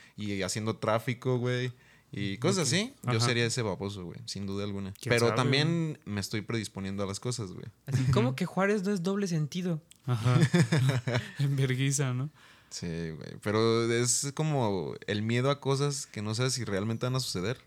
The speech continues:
Speaker 2: Ujú.
Speaker 1: Chance y soy una verga manejando. <laughs> No lo sé.
Speaker 3: Te falta familia.
Speaker 1: <laughs> Pero, güey,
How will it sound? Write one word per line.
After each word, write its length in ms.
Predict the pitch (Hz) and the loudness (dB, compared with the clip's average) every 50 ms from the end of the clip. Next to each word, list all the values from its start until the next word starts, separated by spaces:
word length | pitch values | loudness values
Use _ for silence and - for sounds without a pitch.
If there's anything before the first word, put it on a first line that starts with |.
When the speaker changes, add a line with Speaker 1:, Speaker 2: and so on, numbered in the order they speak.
| _ _ - | _ _ -2
Speaker 2:
Ujú. 240 | 135 139 123 131 143 | 0 2 4 4 6
Speaker 1:
Chance 240 | 147 147 131 127 139 | 6 6 4 2 2
y 20 | |
soy 160 | 135 147 147 | 0 2 2
una 140 | 151 151 147 | 4 4 4
verga 260 | 139 143 139 147 151 | 4 4 4 4 4
manejando. 540 | 151 147 123 110 104 123 135 156 160 143 120 - _ _ _ _ | 2 2 2 2 0 0 0 0 -2 -2 -4 -8 _ _ _ _
<laughs> 400 | - - - 151 - - 165 131 - | -10 0 2 4 6 6 4 4 4
No 180 | 135 123 117 123 | 4 4 4 4
lo 160 | 127 120 117 | 4 2 0
sé. 320 | - - 120 107 120 - - _ - - - - - | 0 0 -2 -2 -2 -4 -10 _ -20 -20 -12 -8 -6
Speaker 3:
Te 80 | 135 | -6
falta 340 | - - 120 117 117 - 107 | -4 -4 -6 -6 -6 -8 -10
familia. 560 | - - 107 95 90 95 95 92 104 - - - - - - - - - | -8 -8 -8 -6 -6 -6 -8 -10 -10 -14 -18 -20 -20 -20 -16 -10 -2 0
Speaker 1:
<laughs> 580 | 147 120 - - 143 131 131 135 147 135 117 113 - - - - - - _ _ _ _ _ - - - - - - - - - - - - | 0 0 2 0 0 0 2 2 4 4 2 2 -2 -10 -18 -20 -20 -20 _ _ _ _ _ -18 -14 -12 -12 -12 -12 -14 -16 -18 -20 -10 -4
Pero, 220 | - 104 104 107 107 | -2 0 2 0 0
güey, 760 | 101 107 110 107 113 117 123 123 120 113 110 87 69 64 | 0 0 0 2 2 2 2 0 0 -2 -2 -4 -6 -6